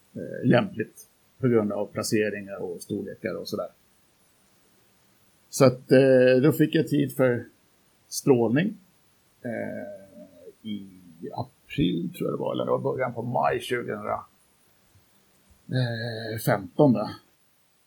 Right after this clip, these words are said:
Eh, och jag visste inte riktigt heller vad jag hade väntat med det här egentligen. Eh, man fick ju åka och gjuta den här masken man har på, på huvudet och sådär, och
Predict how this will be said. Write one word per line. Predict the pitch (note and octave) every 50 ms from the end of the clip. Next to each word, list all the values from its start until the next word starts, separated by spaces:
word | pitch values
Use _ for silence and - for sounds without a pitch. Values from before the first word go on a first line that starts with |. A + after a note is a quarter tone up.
| _ _ _ _ _ _ _
Eh, | A#2+ A#2 A2 G#2+ A2 G#2 G#2 G#2 G#2 G#2 G#2 G2+ G2 G2+ - - - - - - A3+ A#3 - _ _ _ _ _ _ _ _ _ _
och | A2+
jag | G#2+ A2
visste | C#3+ D#3 - E3
inte | C#3+ B2+
riktigt | B2+ B2+ - A#2
heller | B2 C#3+ D3+ D#3+ D#3+
vad | C#3 B2+
jag | A#2+
hade | A2+ G#2+ G#2 A2
väntat | G#2 B2 C3+ A2+ G2 F#2 F2+ - F#2+ F#2
med | G2+ F2
det | F2
här | F2+ F#2+
egentligen. | F2+ F2+ F2 - - E2+ E2 F2+ - - _ _ _ _ _ _ _ _ _ _ _ _ _ _ _ _ _ _ _ _ _ _
Eh, | - - G2 G2+ G2 F#2+ G2+ G#2+ A2 G2+ G2 G2 G2 F#2 F#2+ G2 G2 G2 F#2+ G2 - -
man | - D3 C3
fick | - C#3 B2 B2+
ju | C3+
åka | B2+ B2 A#2+ B2+
och | B2 A#2+
gjuta | A2+ A#2+ A#2 A2 G#2+ G#2+ - D3+
den | C3+ A2
här | G2+ G2+
masken | G2 G#2 G#2+ A#2 - - - - B2+ A2
man | G2+ G2
har | F#2+ F2+ F2+ F#2
på, | - - G#2+ - - -
på | G#2 G#2 G#2 G2 -
huvudet | G2+ G2+ G2+ F2+ F#2 F2+ E2+ -
och | - F2+
sådär, | - - F#2+ E2+ D2+ E2+ F2+ F2
och | F2+ F2+ -